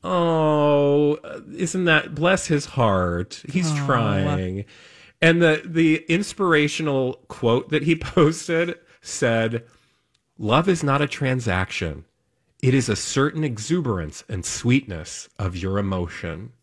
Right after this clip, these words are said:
Speaker 1: Also, I don't know what that means, but it, it comes in, like, really flowery script. It's actually a quote from, allegedly, because I don't know that I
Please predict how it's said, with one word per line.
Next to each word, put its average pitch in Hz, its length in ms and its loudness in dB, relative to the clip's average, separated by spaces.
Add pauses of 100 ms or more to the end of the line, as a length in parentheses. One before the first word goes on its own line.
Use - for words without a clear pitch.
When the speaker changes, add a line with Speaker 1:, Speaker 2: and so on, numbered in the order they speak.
(640)
Speaker 1:
Also, 185 480 2 (220)
I 147 80 4
don't 202 240 2
know 165 80 2
what 147 220 0
that 104 240 0
means, 101 720 -6 (600)
but 151 380 2
it, 160 320 0
it 156 200 0
comes 165 340 0
in, 160 160 2
like, 120 200 0
really 127 280 2
flowery 110 580 0
script. 113 760 0
It's 135 200 0
actually 180 540 2
a 120 80 2
quote 139 480 0
from, 107 800 -4
allegedly, 113 840 0
because 104 320 -4
I 104 140 0
don't 104 260 0
know 95 160 -2
that 95 140 -2
I 92 180 -2